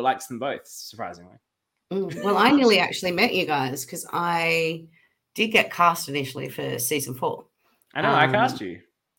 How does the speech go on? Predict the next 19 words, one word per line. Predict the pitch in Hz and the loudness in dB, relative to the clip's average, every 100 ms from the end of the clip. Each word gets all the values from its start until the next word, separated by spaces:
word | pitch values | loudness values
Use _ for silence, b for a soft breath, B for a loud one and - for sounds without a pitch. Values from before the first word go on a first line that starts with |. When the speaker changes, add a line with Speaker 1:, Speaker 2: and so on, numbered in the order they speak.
| - | 0
Speaker 2:
yeah, | 240 247 | 0 2
oh, | 233 185 - - | 2 2 0 -2
cool, | 277 175 170 | 2 2 2
yeah. | 185 135 127 - | 2 0 -2 0
But | 185 | 2
I | 190 | 2
had | 190 | 0
to | - | -2
pull | 185 | 2
out | 151 127 123 | 4 2 0
'cause, | 160 147 | -8 -6
um, | 147 139 135 | -4 -2 -2
yeah, | 139 113 | -2 -4
I | 135 | -4
had | 151 139 135 | -6 -8 -8
some, | 147 139 131 131 123 b b b b b _ | -6 -4 -4 -6 -10 b b b b b _
you | 139 | 0
know, | 131 | 0
ti-, | 131 | 2